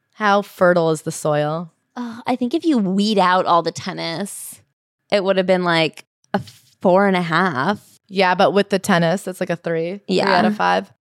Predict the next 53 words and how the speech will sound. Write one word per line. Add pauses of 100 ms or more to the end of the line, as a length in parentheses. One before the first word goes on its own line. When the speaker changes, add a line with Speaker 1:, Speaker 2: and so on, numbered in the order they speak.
(200)
Speaker 1:
How
many
Ormtinis
would
you
like
to
share (100)
with
Andre
Agassi?
Speaker 2:
Like,
one. (480)
Speaker 1:
I
feel
like (200)
that's
something
I'm
fine
hearing
about
through
you. (800)
Speaker 2:
Like,
you
want
zero? (220)
Speaker 1:
Yeah,
but
I'd
like (100)
for
you
to
have
one.
No,
zero.
I
don't
need
to
know
any
more
about
Andre
Agassi
than
I
already
did.